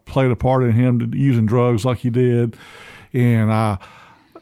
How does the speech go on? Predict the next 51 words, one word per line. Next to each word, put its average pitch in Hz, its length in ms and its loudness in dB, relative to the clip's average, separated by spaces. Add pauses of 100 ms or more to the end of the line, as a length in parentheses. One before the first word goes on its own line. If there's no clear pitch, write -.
I 123 260 0
had 117 160 -2
done 139 180 2
some 113 240 0
bad 135 260 0
things 131 240 0
to 123 60 -2
his 107 160 -2
family. 131 680 0
I, 107 140 -2 (180)
like, 123 340 -8
called 120 260 -2
his 101 160 -4
mother 127 240 0
some 120 160 -4
horrible 131 500 0
names, 107 500 0 (600)
and 131 380 0 (500)
I 170 80 -2
just, 165 280 -2 (840)
I 165 60 -2
don't 254 120 2
know 208 80 0
if 120 60 -2
it 123 40 0
was 113 120 -4
pride 208 340 0
or 165 100 0
what. 165 280 0
I, 143 240 -2
I 151 40 2
just 156 200 -2
never 190 320 2
would 160 240 0
stop 160 560 -4
in 143 340 0
and 127 340 0
make 131 200 -2
amends. 143 320 0
And 151 80 0
I 151 80 2
knew 240 220 2
where 285 200 0
he 131 60 0
worked 165 380 -2
'cause 135 80 -2
I 127 60 0
passed 180 380 -2
by 151 140 0
his 123 80 0
work 147 260 -2